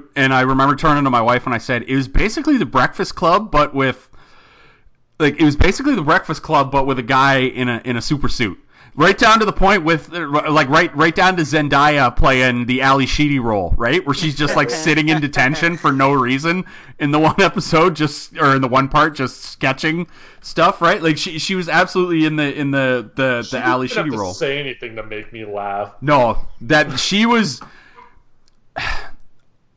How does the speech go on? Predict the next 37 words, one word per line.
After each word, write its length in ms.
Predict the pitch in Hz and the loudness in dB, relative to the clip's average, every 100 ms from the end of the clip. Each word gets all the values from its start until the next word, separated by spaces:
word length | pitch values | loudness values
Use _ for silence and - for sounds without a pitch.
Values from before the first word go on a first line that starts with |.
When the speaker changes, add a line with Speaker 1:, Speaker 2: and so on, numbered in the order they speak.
| 143 | 0
Speaker 1:
Th-, 300 | 175 135 131 | 0 0 -4
this 120 | 139 | -6
is 100 | - | -4
kind 160 | - 160 | 0 2
of 80 | 147 | 4
an 60 | |
odd, 260 | 135 127 117 | 4 4 2
like, 180 | 131 123 | -2 -2
a, 260 | 120 117 | -6 -6
she 200 | - 190 | -2 2
was 100 | 247 | 4
basically 460 | 175 196 180 175 151 | 4 2 2 0 2
Andrew 280 | 151 147 147 | 2 2 2
Miller 400 | 127 139 160 147 | 4 2 2 0
in 120 | 143 | 0
this, 200 | 151 - | -2 0
where 220 | 143 131 | 0 2
Andrew 260 | 143 143 143 | 0 0 0
Miller's 320 | 131 143 131 | 0 0 0
basically 380 | 139 127 135 127 | -2 -2 -2 -2
the 80 | |
greatest 320 | 117 127 131 117 | 0 0 0 -4
relief 300 | 110 120 - | -4 -4 -2
pitcher 280 | 131 143 120 | -2 0 -2
in 60 | |
baseball 380 | 107 113 - 120 | 0 -4 -2 -2
right 220 | 117 123 | 0 -2
now, 200 | 123 131 | 0 0
and 100 | 131 | 0
you 80 | 123 | 0
can 120 | 123 | -4
bring 220 | 113 120 123 | -2 -2 -2
him 160 | 123 | -2
in 100 | 120 | -2
in 120 | 117 | -2
any 240 | 110 120 117 | -2 -2 -4
situation. 680 | 131 117 110 107 135 139 | -6 -6 -6 -6 -6 -8